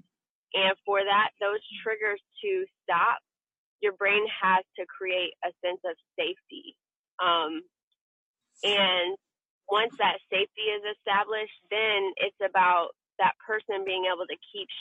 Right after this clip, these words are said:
showing up and be accepted. Let me reveal this. So in twelve step, it's like I had a sponsor who let me be completely honest about all the things that I ever kept a secret, the things that I was ashamed of. And then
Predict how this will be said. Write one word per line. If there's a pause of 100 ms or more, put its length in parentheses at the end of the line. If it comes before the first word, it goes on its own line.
showing
up (480)
and
be
accepted.
Let
me
reveal
this. (140)
So
in
twelve
step,
it's
like (480)
I
had
a
sponsor
who
let
me
be (240)
completely
honest
about
all
the
things
that
I
ever
kept
a (100)
secret,
the
things
that
I
was
ashamed
of. (720)
And
then